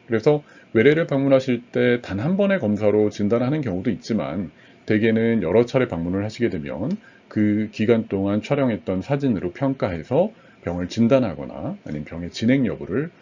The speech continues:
어, 판정해 드리는 것입니다. 그리고,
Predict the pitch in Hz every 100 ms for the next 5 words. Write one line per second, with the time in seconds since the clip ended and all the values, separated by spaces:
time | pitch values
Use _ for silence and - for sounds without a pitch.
0 | _ - 73 - 147 147 120 104 95 90
1 | 90 98 80 69 - - _ _ _ _
2 | _ - - - - 120 123 127